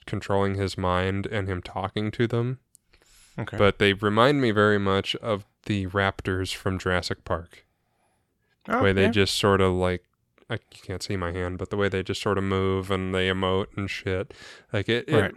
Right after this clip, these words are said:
Speaker 1: always reminded me of the raptors. And
Speaker 2: Yeah, I can see it.
Speaker 1: the arms looked amazing. I mean, just in the trailer for the new movie, seeing that arm shoot up out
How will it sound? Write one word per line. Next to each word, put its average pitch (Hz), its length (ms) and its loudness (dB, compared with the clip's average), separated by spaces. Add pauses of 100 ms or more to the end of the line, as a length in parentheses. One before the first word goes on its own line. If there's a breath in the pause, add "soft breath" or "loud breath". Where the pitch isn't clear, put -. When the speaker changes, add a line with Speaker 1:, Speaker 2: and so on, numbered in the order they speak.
Speaker 1:
always 131 420 6
reminded 104 400 4
me 101 120 -2
of 95 120 -4
the 92 80 -6
raptors. 92 640 -6 (640 soft breath)
And 107 400 0
Speaker 2:
Yeah, 98 40 -4 (140)
I 160 60 -4
can 170 140 -12
see - 140 -6
it. 110 120 -4 (400)
Speaker 1:
the 117 120 4
arms 120 300 4
looked 113 180 2
amazing. 101 720 -4
I 117 80 0
mean, 107 180 2
just 107 260 0
in 127 160 2
the 117 60 2
trailer 101 720 0 (560 soft breath)
for - 240 0
the 95 80 2
new 117 220 4
movie, 95 480 2
seeing 110 400 2
that 101 180 2
arm 104 300 4
shoot 107 400 -2
up 101 200 0
out 104 280 0